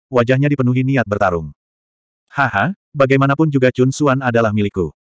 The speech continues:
Aku tidak peduli dengan hal lain." Feng Hao terkekeh dan langsung memanggil.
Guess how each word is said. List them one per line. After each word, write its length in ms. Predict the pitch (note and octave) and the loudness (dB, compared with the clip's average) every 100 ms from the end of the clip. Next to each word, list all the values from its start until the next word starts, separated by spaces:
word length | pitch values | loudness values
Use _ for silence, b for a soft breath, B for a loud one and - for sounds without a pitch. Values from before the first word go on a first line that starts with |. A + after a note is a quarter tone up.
| _ | _
Aku 240 | D3+ E3 E3+ | -2 0 2
tidak 200 | C#3+ C3+ | 0 2
peduli 200 | B2+ C#3 | 2 2
dengan 240 | B2+ B2 B2 | 2 0 0
hal 200 | C#3+ C3 | 0 2
lain." 260 | F#2 E2+ D2 _ _ _ | 0 -2 -8 _ _ _
Feng 220 | E3+ F3 | -2 0
Hao 240 | D3 C3+ | 2 2
terkekeh 400 | C3+ C3 C#3 C3+ | 2 0 0 0
dan 160 | B2 A#2 | 2 2
langsung 400 | C3 D3 D3+ B2 | 0 0 -2 0
memanggil. 400 | G#2 F#2 F2 | 0 0 -2